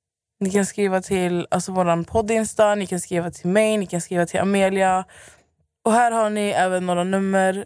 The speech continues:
som ni kan höra av er till. Det är direktnummer till olika linjer som kommer att kunna hjälpa er. Om du känner att, eh,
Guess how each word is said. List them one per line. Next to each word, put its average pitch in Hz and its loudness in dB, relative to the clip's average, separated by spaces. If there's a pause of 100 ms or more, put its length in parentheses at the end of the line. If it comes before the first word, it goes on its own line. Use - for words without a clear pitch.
som 196 -6
ni 185 0
kan 165 -2 (200)
höra 247 2
av 240 -2
er 240 -2
till. 226 -2 (400)
Det 208 4
är 196 4
direktnummer 185 0
till 170 -6
olika 175 -2 (420)
linjer 170 2
som 185 -8
kommer 175 -4
att - -10 (680)
kunna 233 2
hjälpa 214 0
er. - -2 (440)
Om 220 0
du 240 0
känner 202 -2
att, - -10
eh, 180 0